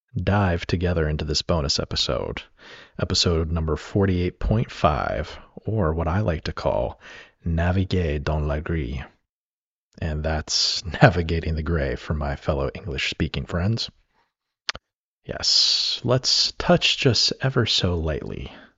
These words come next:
on Mister Clint Eastwood's nineteen eighty-four psychological thriller, Tightrope. And you know that psychological thrillers can be horror adjacent with the right elements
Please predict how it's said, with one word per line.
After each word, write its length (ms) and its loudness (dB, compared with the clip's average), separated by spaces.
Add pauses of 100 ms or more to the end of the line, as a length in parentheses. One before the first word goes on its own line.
(580)
on 360 6
Mister 260 2
Clint 300 -2
Eastwood's 500 -2
nineteen 460 0
eighty-four 500 -2
psychological 880 2
thriller, 580 -2 (640)
Tightrope. 540 0 (1300)
And 720 4 (240)
you 220 8
know 240 8
that 160 -2
psychological 640 2
thrillers 600 2 (640)
can 580 6
be 240 8
horror 360 6
adjacent 720 2
with 540 2
the 100 2
right 240 2
elements 760 -2